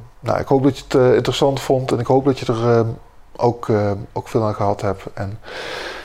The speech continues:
ik ben ervan overtuigd dat als wij als mens zijnde durven om uit een machtspositie te stappen, eh,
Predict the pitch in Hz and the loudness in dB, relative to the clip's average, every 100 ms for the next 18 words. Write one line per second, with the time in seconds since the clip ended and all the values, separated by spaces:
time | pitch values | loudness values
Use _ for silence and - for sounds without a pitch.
0 | - 127 120 143 143 143 - 135 127 - | -6 -2 2 4 4 2 4 2 2 2
1 | 139 214 214 - - - - - - 120 | 2 2 -2 -8 -14 -16 -18 -18 -2 -2
2 | - - 175 - 139 120 104 107 - 120 | 0 2 2 2 4 4 2 -4 -12 -8
3 | 127 135 135 127 117 101 95 101 - - | -4 -6 -4 -2 -2 -2 -6 -6 -12 -20
4 | - - - - - - 104 110 175 170 | -20 -20 -20 -20 -20 -12 -2 4 6 4
5 | 120 104 - 120 - 143 131 - 113 139 | 2 0 0 -4 0 2 2 2 0 -2
6 | - 143 143 - - - - 127 120 123 | -4 -12 -12 -12 -14 -12 -2 -2 -2 -6
7 | 131 - - - - - 104 | -10 -18 -20 -20 -20 -10 -8